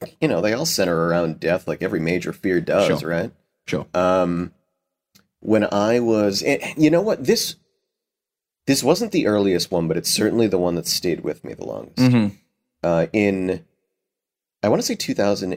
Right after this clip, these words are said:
Speaker 1: and two, so I would have been nineteen at the
Speaker 2: Mm-hmm.
Speaker 1: time. Uh, I, I was, uh, in my second year of college, and I had, like every other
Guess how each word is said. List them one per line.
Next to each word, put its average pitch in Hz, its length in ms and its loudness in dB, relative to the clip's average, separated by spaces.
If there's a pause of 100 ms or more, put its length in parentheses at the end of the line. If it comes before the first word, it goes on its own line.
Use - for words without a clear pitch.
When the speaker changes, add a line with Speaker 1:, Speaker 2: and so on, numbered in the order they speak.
Speaker 1:
and 71 200 -12
two, 69 440 -6
so 82 140 -4
I 78 40 2
would 92 140 0
have 92 120 -6
been 87 200 -2
nineteen 82 760 -4 (160)
at - 140 -8
the - 60 -4
Speaker 2:
Mm-hmm. 127 140 4
Speaker 1:
time. 107 180 0 (960)
Uh, 87 340 2
I, 104 240 4
I 110 280 4
was, 101 720 0
uh, 87 340 4 (260)
in 95 180 0
my 90 140 0
second 123 420 0
year 147 140 0
of 156 80 -2
college, - 520 -2 (680)
and 92 480 2
I 92 220 4
had, 87 580 0
like 85 360 -4 (360)
every 92 240 0
other 87 340 -2